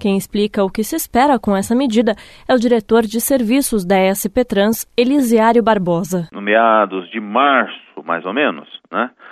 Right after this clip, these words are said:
Speaker 2: através da Superintendência de Tecnologia, né, da S P Trans, dentre as medidas, chegou à conclusão que se nós melhorássemos a velocidade no embarque, né, dos passageiros,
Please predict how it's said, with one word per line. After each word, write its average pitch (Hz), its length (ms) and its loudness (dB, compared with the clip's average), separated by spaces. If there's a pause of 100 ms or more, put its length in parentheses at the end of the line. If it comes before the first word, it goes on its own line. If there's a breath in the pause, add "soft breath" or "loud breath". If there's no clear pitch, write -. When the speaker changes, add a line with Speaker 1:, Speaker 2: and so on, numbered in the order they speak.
(240 loud breath)
Speaker 2:
através 117 720 0
da 107 180 2
Superintendência 101 640 -6
de - 60 -20
Tecnologia, 90 880 -4
né, 87 140 -4
da 85 160 -2
S 87 160 -10
P 104 100 -2
Trans, 135 320 0 (360)
dentre 160 480 0
as 113 120 2
medidas, 120 520 -2 (640)
chegou 160 200 2
à 156 60 6
conclusão 165 500 0
que 180 220 -10 (180)
se 196 120 -8
nós 175 260 2 (100)
melhorássemos 123 840 2 (360 loud breath)
a 120 120 2
velocidade 110 680 2
no 135 180 -4
embarque, 127 840 0 (100)
né, 113 140 2
dos 104 180 -8
passageiros, 104 720 0